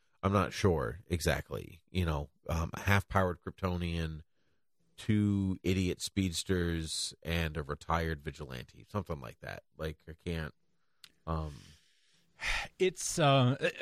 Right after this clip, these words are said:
Speaker 2: well, I bring that up to say, if they're gonna build to an even bigger crossover event,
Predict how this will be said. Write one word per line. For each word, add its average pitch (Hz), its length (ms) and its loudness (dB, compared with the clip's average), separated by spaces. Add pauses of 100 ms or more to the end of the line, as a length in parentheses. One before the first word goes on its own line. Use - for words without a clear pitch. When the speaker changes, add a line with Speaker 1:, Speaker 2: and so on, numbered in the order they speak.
(220)
Speaker 2:
well, 170 240 6
I 151 100 4
bring 190 260 4
that 120 160 6 (100)
up 110 420 4 (260)
to - 120 0
say, 104 480 2 (640)
if 147 260 0
they're 123 200 6
gonna 120 180 10
build 117 320 6
to 117 100 4
an 110 100 4 (120)
even 127 640 2 (240)
bigger 139 760 2 (880)
crossover 98 800 0
event, 82 520 -8